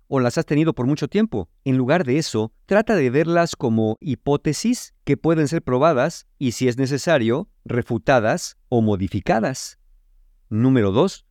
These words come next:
busca nuevas perspectivas. Lee, viaja, conoce nuevas personas, aprende sobre diferentes culturas y formas de vida. Cuanto más te expongas a diferentes perspectivas, más fácil será para ti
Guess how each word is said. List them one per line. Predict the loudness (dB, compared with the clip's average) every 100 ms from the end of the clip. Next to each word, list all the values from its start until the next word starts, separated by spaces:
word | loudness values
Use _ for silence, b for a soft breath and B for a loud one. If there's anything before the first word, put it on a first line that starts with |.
| -14
busca | -4 0 0 2 0 0 -4
nuevas | 0 2 4 2 0 -2
perspectivas. | -4 -4 -2 -6 -4 -4 -4 -8 -12 -16 _ _ _ _
Lee, | -2 2 4 4 0 -6 _
viaja, | -6 0 2 2 0 -4 -6 -8 _
conoce | -2 0 2 2 0 -2
nuevas | 0 0 0
personas, | -2 -2 -2 0 0 -2 -6 -12 _
aprende | -4 -2 2 2 2 0
sobre | 0 -2
diferentes | -2 -2 0 0 -2 -4
culturas | -4 -4 -2 0 2 0 -2
y |
formas | -4 0 0 0 0
de | -2
vida. | -2 0 -2 -6 _
Cuanto | 0 0 2 2
más | 2 2 0
te | -2
expongas | -4 -4 0 2 2 0 -2
a |
diferentes | -4 -2 0 0 0 -4
perspectivas, | -4 -6 -6 -8 -2 0 0 -4 -10 _
más | 0 2 2 0
fácil | 0 0 0 -4
será | -2 -2 0
para | 0 -2
ti | -2 -4 -2